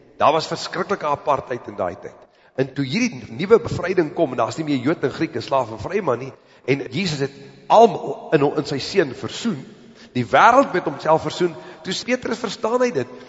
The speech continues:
en Petrus eet saam met die heidene, en hy was nie meer sy hande so netjies soos wat hy altyd moes gedoen het toe hy 'n Jood was nie, en al daai klas goeders. En hy's gelukkig en hy's vry. En toe kom daar 'n paar Jode van Jerusalem kuier.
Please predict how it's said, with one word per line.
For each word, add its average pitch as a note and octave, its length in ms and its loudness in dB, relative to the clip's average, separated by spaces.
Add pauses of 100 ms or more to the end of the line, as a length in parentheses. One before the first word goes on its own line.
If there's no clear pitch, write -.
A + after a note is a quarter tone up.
(280)
en F#3 160 2
Petrus B3 420 -2
eet A#3+ 180 0
saam A3 200 0
met A3 80 0
die G3+ 80 2
heidene, F#3+ 380 2 (100)
en E3 80 0
hy E3 120 4
was F#3 240 2
nie A#3+ 100 -6
meer G#3+ 140 0
sy E3+ 100 -2
hande F#3+ 260 2
so F#3 120 0
netjies F3+ 340 0
soos C#3+ 120 -6
wat D3+ 120 0
hy C#3+ 60 -2
altyd D#3+ 280 -4
moes D3 140 -6
gedoen D3 260 -2
het C#3 80 -6
toe C#3 120 2
hy A#2+ 100 4
'n A#2 80 -4
Jood C#3+ 240 2
was D#2 220 -4
nie, G2+ 100 -8
en C3+ 60 -8
al F#3+ 180 4
daai D#3 140 -2
klas B2 180 2
goeders. - 400 -10 (640)
En G3+ 100 4
hy's A3 200 2
gelukkig A3+ 420 -4
en - 80 -6
hy's A#2 260 -4
vry. A3 340 -2 (1040)
En B2 120 -10
toe D#3+ 120 -6
kom E3 160 -6
daar D3+ 140 0
'n - 60 -10
paar C#3 140 -6
Jode A#2 280 -4
van B2 140 -6
Jerusalem G2+ 480 -6
kuier. C#2 320 -10